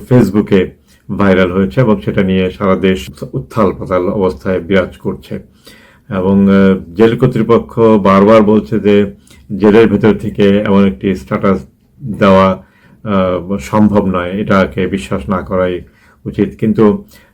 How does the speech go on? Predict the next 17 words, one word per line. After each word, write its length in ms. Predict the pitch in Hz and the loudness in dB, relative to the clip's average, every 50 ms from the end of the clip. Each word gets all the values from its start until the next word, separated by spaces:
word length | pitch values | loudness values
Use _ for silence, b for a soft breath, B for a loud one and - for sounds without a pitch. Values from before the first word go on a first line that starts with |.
| b _ | b _
তার, 220 | - 120 120 120 117 | 0 2 4 4 4
আহ, 600 | - 135 131 117 110 110 110 107 107 104 101 95 95 - | 4 4 4 4 6 6 6 4 4 2 0 -2 -4 -4
পার্সোনাল 580 | 113 107 - - 127 120 123 123 120 120 113 110 - | -4 -4 -4 -2 0 2 4 6 6 4 4 2 2
Facebook 460 | 117 113 107 98 95 110 113 113 - - | 0 2 2 2 2 2 0 0 0 -2
আইডিতে 640 | - 113 107 98 104 104 - 110 107 101 104 104 101 | -2 0 2 2 2 0 2 2 4 4 4 4 2
যে, 380 | 98 95 98 101 101 98 - - - | 2 2 2 2 2 2 -2 -8 -8
আহ, 520 | 113 107 101 98 95 95 95 95 95 - - - - - | -6 -2 -2 0 0 0 0 -2 -4 -8 -16 -14 -12 -10
তথ্যটি 360 | 110 107 - 117 - 123 107 | -10 -8 -6 -6 -2 0 0
উনি 180 | 101 104 104 | 2 2 0
দিয়েছেন, 540 | 95 85 95 95 95 95 - 113 104 104 101 b b b b b b b b b b - | 0 0 0 -2 -2 -2 -2 -4 -4 -4 -4 b b b b b b b b b b -12
এটা 480 | 113 107 107 101 95 92 92 92 92 92 - - - - - - 107 | -6 -2 0 2 2 2 2 2 0 -2 -4 -10 -20 -18 -14 -10 -6
একেবারে 440 | 110 110 107 - 117 107 101 98 95 | -6 -6 -2 0 2 4 4 4 4
অবিশ্বাস 540 | 92 92 107 104 - - - 123 - - | 2 2 0 -2 -2 -2 -4 -4 -4 -4
করবার 460 | - - 101 92 92 92 92 90 90 90 | -6 -4 -4 -2 -2 -2 -2 -2 -4 -6
কোনো 260 | - 101 95 95 92 | -4 -4 -4 -4 -4
উপায় 260 | 92 - 95 92 90 | -4 -4 -6 -6 -4
নেই। 280 | 87 87 87 85 b | -6 -8 -12 -14 b